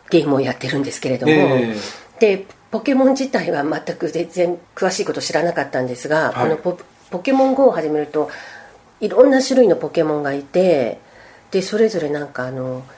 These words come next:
Speaker 1: 進化していったりとか、いろんな特性があったりとかするのが、
Speaker 2: はい。
Speaker 1: まるでなんか、ちょっと仏様の世界に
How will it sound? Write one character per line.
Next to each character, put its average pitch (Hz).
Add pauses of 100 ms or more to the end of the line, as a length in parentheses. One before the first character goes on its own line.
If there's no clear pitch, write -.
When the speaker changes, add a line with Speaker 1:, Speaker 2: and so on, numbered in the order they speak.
Speaker 1:
進 202
化 -
し -
て 139
い 135
っ 135
た 127
り 127
と -
か、 135 (360)
い 170
ろ 165
ん 165
な 165
特 156
性 160
が 156
あ -
っ 156
た 139
り 135
と 131
か 127
す -
る 143
の 127
が、 135
Speaker 2:
は 120
い。 101 (280)
Speaker 1:
ま 156
る 165
で 156
な 156
ん 151
か、 127 (200)
ち -
ょ -
っ -
と 143
仏 165
様 160
の 156
世 156
界 127
に 123